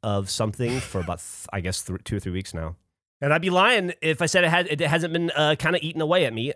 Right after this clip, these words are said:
And so, um, I wanted to say this to Andrew a lot earlier, but I realized that everything that we do has to be filtered through the lens of this podcast. So I've been waiting. Uh, Andrew, I need to apologize t-,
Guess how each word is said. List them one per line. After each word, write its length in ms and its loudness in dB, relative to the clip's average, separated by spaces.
And 140 0
so, 380 4
um, 260 2
I 80 -2
wanted 240 6
to 80 0
say 180 2
this 120 0
to 80 -6
Andrew 260 2
a 20 2
lot 220 4
earlier, 380 4
but 120 4
I 60 4
realized 440 0
that 100 -4
everything 460 -4
that 100 -4
we 120 -4
do 300 -2
has 240 -4
to 80 -8
be 140 -8
filtered 440 -6
through 120 -6
the 80 -4
lens 240 -4
of 100 -6
this 100 -12
podcast. 640 -2
So 140 -2
I've 80 -4
been 120 -4
waiting. 480 -2
Uh, 200 -4
Andrew, 260 0
I 60 2
need 160 -4
to 60 -8
apologize 880 2
t-, 100 -20